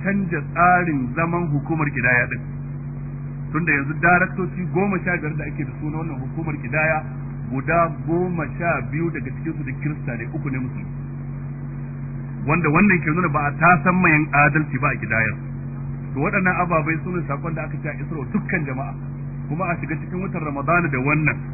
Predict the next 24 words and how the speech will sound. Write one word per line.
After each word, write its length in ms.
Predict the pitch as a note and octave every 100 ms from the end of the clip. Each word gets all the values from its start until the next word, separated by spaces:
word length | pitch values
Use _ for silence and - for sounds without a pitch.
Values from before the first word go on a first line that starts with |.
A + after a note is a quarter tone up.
| - - - - - -
da 60 | C3
yaɗa 280 | E3+ F#3+ D#3
wannan 260 | F3 F3
tunani 360 | C#3+ C#3 C#3+ E3
a 60 | C#3
majalisai 440 | C3 B2+ C3 D#3 F3+
na 80 | F#3
tafsiri 440 | C#3+ - F3+ E3+
da 80 | C3
wa'azi 340 | D3+ E3 D3
da 80 | D#3
faɗakarwa 480 | C#3 - - D#3+ D3+
da 80 | D3+
lantoci. 500 | C#3+ D#3+ E3 - - - - - - -
Kuma 180 | D3+ D#3
duk 160 | F3+ A#3+
wanda 220 | B3 G3+
zai 140 | F3+ F3+
addu'a 280 | C#3+ D3+ E3
mace 220 | C#3 C#3+ C3+
ko 120 | E3+
namiji, 400 | F3 F#3+ F3 E3 C#3+ - - D3
kowa 340 | D#3+ E3+ F3+
ya 100 | D#3